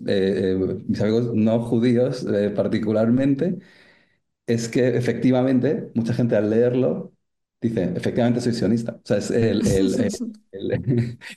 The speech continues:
Speaker 1: el, y, y es curioso que algo tan simple como saber qué es sionismo y que es una,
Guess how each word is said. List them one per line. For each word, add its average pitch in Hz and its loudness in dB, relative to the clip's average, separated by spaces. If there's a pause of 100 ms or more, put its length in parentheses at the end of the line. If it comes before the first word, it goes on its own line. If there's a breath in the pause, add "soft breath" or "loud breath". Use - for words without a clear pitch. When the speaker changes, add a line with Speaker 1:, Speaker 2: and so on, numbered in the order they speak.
(120)
Speaker 1:
el, 107 0
y, 104 2
y 110 4
es 123 -4 (140)
curioso 151 2
que 113 0
algo 139 0
tan 143 2
simple 170 0 (800)
como 95 2
saber 117 0
qué 131 0
es 127 -2
sionismo 123 2
y 117 -4
que 107 -2
es 110 -4
una, 117 2